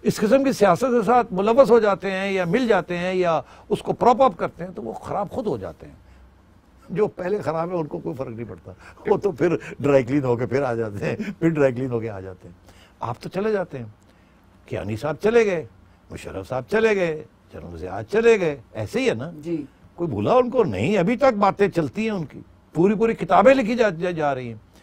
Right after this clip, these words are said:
Speaker 1: और, अ, कोई उनके ये ढूंढ रहा है उधर, कोई ये ढूंढ रहा है उधर। अब जनरल ज़िया के बारे में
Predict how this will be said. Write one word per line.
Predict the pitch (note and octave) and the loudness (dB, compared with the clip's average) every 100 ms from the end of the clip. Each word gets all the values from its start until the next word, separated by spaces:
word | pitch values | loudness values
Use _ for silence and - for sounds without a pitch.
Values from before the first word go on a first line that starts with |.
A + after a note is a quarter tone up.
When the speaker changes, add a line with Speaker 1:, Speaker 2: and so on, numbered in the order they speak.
| - - - | -20 -20 4
Speaker 1:
और, | F#3+ F#3 E3+ | 8 8 8
अ, | F3 D#3+ B2 - - - | 6 6 4 -4 -20 4
कोई | F#3 G3+ | 6 6
उनके | F3 E3 | 4 4
ये | D#3 F#3 | 6 6
ढूंढ | G3 F3+ F3 | 6 4 4
रहा | F3+ | 6
है | E3 | 6
उधर, | D#3 | 2
कोई | C3+ C3 | 0 4
ये | F#3 | 4
ढूंढ | F#3+ D#3+ D3+ | 4 2 0
रहा | D3 | 0
है | |
उधर। | C3 A#2 - - _ _ _ _ _ _ _ - | -2 -8 -14 -20 _ _ _ _ _ _ _ -8
अब | - D3+ | -4 0
जनरल | C#3+ G3+ F3+ | 2 2 0
ज़िया | B2 D3+ | 0 2
के | G#3+ | 2
बारे | A3 B2 G#2+ | 2 2 0
में | G2 F#2+ | -6 -10